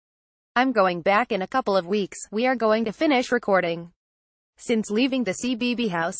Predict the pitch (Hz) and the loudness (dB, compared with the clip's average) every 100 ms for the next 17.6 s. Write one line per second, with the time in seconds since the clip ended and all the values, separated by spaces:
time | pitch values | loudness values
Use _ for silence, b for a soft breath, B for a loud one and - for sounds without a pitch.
0 | - 202 214 190 - 190 208 233 170 175 | -6 -2 0 -2 0 2 2 0 -4 -4
1 | 175 190 226 - 247 233 247 - 226 214 | 0 0 0 -2 0 2 0 -2 2 2
2 | 214 262 254 214 185 202 208 247 208 220 | 2 0 2 0 2 2 2 0 -2 0
3 | 254 220 185 208 254 226 233 233 220 202 | 0 0 0 0 -2 -2 -2 0 2 2
4 | - - _ _ _ _ _ _ 202 202 | 0 -14 _ _ _ _ _ _ 0 2
5 | 208 196 185 - - - 247 160 - - | 2 2 0 -8 -12 -4 -2 0 -2 -2
6 | 220 202 220 202 196 - 214 214 208 185 | -2 -2 -4 -6 -6 0 4 4 2 0
7 | 180 196 214 226 233 - 233 196 175 180 | 0 -2 0 0 0 2 0 2 0 -4
8 | _ _ _ _ _ - 247 202 262 - | _ _ _ _ _ -6 -6 -2 -4 -2
9 | 202 254 269 - 208 196 214 220 - 233 | -2 0 0 0 -2 0 -2 -4 2 2
10 | 220 240 208 180 190 190 226 240 247 220 | 4 0 0 -4 -4 -2 0 -2 0 -2
11 | 175 220 294 - 220 175 180 185 233 262 | -2 -2 -2 -2 0 -2 0 0 2 0
12 | 226 214 233 220 220 226 220 - 208 208 | 0 0 0 0 0 0 -2 0 -2 -2
13 | - 226 240 220 185 175 - 226 233 190 | 2 2 4 6 4 2 0 2 2 2
14 | 202 220 226 - 208 214 202 196 202 262 | 0 2 -2 -2 -2 -2 -2 -2 0 2
15 | 196 196 - 185 180 220 226 190 226 214 | 2 -2 -6 -4 0 0 0 -2 0 0
16 | 226 208 - 208 202 175 190 240 294 254 | 2 0 0 0 0 0 -2 -2 0 2
17 | 220 220 226 - 254 175 | 4 4 4 0 -4 -4